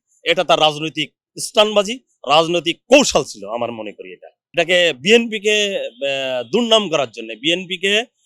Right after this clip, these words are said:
সমাজে, আহ, বিভিন্নভাবে হেয় করার জন্যে একটা মিশন তার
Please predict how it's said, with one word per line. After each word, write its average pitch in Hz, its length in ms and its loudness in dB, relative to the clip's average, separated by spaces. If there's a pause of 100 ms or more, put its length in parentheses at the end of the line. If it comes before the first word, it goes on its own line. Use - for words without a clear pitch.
(200)
সমাজে, 175 640 0 (380)
আহ, 139 800 -6 (420)
বিভিন্নভাবে 180 680 -2
হেয় 196 240 2
করার 170 320 -2
জন্যে 175 360 -4 (540)
একটা 160 340 0
মিশন 147 540 -6
তার 98 160 -8